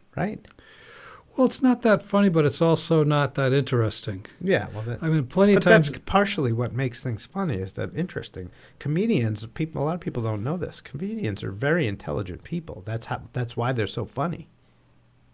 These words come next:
Speaker 2: It's
Speaker 1: Do you,
Speaker 2: true.
Speaker 1: do you agree? I mean,
Speaker 2: Yes.
Speaker 1: I, it's something I noticed and I didn't know until when I was living in L A and I started hanging out at the Comedy Store and then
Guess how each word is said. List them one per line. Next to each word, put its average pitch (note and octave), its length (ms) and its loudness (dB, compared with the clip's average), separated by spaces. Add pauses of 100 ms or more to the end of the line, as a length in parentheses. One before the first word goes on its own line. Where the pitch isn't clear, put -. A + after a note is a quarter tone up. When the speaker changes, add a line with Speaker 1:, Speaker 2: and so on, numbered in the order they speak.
(500)
Speaker 2:
It's - 220 -16
Speaker 1:
Do - 160 -4
you, G2+ 60 0
Speaker 2:
true. G#2 100 -4
Speaker 1:
do - 140 -6
you A2+ 120 -2
agree? C#3 380 -4
I G#2+ 60 -2
mean, D3+ 140 2
Speaker 2:
Yes. - 360 0
Speaker 1:
I, G#2 60 -6
it's - 120 -12
something C3+ 360 -2
I C3+ 180 6
noticed G#2+ 400 0
and G#2 100 -4
I A#2+ 120 0
didn't C3 280 0
know G2+ 320 -2
until G#2 520 -4 (340)
when G#2+ 180 -2
I G#2 80 2
was G#2+ 200 2
living G#3+ 240 4
in G#2+ 120 -2
L G2 200 -4
A F#2+ 60 -4
and G2+ 120 -4
I G2+ 60 -4
started G2+ 320 -4
hanging A2 340 -4
out G#2+ 160 -4
at G2 120 -8
the G2+ 80 -10
Comedy F2+ 380 -6
Store G#2 360 -6
and A2 100 -8
then G#2 160 -8